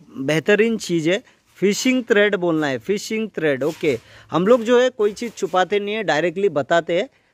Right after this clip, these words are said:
हम लोग अपने जितना भी सब्सक्राइबर है उनके साथ शेयर करते हैं अपना एक्सपीरियंस,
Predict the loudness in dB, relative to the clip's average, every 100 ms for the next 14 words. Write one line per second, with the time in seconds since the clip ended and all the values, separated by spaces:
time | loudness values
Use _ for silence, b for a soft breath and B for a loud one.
0 | _ -8 -4 -2 -2 -4 -2 -2 -4 -6
1 | b b -8 -4 0 0 0 -4 -4 -6
2 | -4 0 2 2 0 -2 -4 -6 -4 -6
3 | -4 -2 -2 -2 -4 -4 -4 -4 -4 -6
4 | -8 -6 0 0 -2